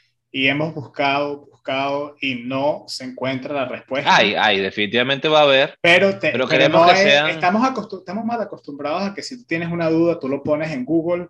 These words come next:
Speaker 1: o en Yahoo, si, si tú eres una persona que utiliza Yahoo o lo que sea. Pones la pregunta y te sale alguien que buscó esa misma pregunta o te sale un artículo sobre eso.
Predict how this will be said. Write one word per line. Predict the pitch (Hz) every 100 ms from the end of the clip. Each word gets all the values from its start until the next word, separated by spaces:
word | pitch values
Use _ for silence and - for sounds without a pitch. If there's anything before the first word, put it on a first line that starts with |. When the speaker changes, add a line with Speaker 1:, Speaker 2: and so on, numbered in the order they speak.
| _ _
Speaker 1:
o | 107
en | 110 101 _ _
Yahoo, | 131 117 - 156 151
si, | 135 127 -
si | - 123
tú | 127 120
eres | 120 127
una | 147
persona | 135 117 120 127
que |
utiliza | 117 107 -
Yahoo | 127 107 143 156 151 - _ _
o | 127
lo | 131
que |
sea. | 120 143 - - _ _ -
Pones | 147 165
la | 175
pregunta | 147 160 185 196 196 202 _ _ _ _ _ _ _
y | 147 135
te | 131
sale | - 131 135 151
alguien | 151 151 151 165 160
que | 143
buscó | 127 - 135 131
esa | 135 151
misma | 147 147
pregunta | 131 131 190 175 160 170 160
o | 147
te | -
sale | - 131
un | 143
artículo | 139 - 147 143 139
sobre | 127 120 147
eso. | 156 - 156